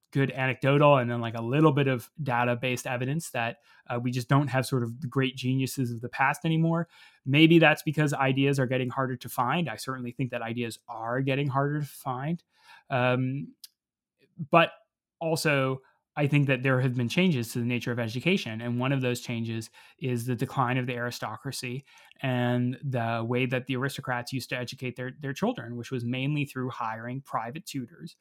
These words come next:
who would come and live with the child and effectively educate them for hours one-on-one. And it's the ideal learning environment to have governesses and it, fro-, from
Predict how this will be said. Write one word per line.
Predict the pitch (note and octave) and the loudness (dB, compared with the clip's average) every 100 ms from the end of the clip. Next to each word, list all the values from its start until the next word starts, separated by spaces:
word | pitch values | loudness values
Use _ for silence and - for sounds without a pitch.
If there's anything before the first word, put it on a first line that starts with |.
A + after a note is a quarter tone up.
| _ | _
who | - B2+ | -2 -2
would | A#2 A#2+ | -2 -4
come | - B2 A#2 | -4 -4 -4
and | C3 A2 | -4 -6
live | A#2 A#2+ | -6 -6
with | B2+ A#2 | -8 -8
the | |
child | C3 B2 F#2+ F#2 A#2 C#3 _ - - - | -8 -8 -10 -12 -14 -16 _ -20 -20 -8
and | C3+ B2 A#2+ B2 | -4 -2 -2 -4
effectively | C#3 - B2+ - A#2+ B2+ | -6 -6 -6 -4 -6 -4
educate | B2 B2 B2+ B2 | -2 -2 -4 -4
them | A#2+ A#2 | -4 -8
for | - | -8
hours | - A2+ A2+ A#2+ C3+ | -8 -8 -6 -6 -4
one-on-one. | B2 A#2+ A#2 A#2 B2+ C3 F3+ C3+ C3 _ - _ | -4 -2 -2 0 0 0 -2 -4 -12 _ -20 _
And | D3 C#3+ | 0 2
it's | C#3 - | 2 0
the | D3 | 2
ideal | C#3 C#3+ B2+ C3+ C3 C3+ G3 | 6 6 4 2 2 0 -4
learning | D3+ E3 A3 D3 | 2 4 6 4
environment | A#2 G#2+ G2+ G2+ A2 C#3+ - _ _ | 2 -2 -8 -12 -14 -18 -20 _ _
to | - | -8
have | A2+ B2 B2 A2 _ - C#3+ | -2 0 0 -4 _ -8 2
governesses | C3+ C3 B2+ B2 - C3+ B2 - - | 4 4 2 -2 -2 -2 -2 -6 -4
and | D#3 C#3+ | 0 0
it, | - _ _ - C#3+ | -2 _ _ -14 -6
fro-, | - C3+ | -2 -2
from | - B2 B2 | 0 -2 -2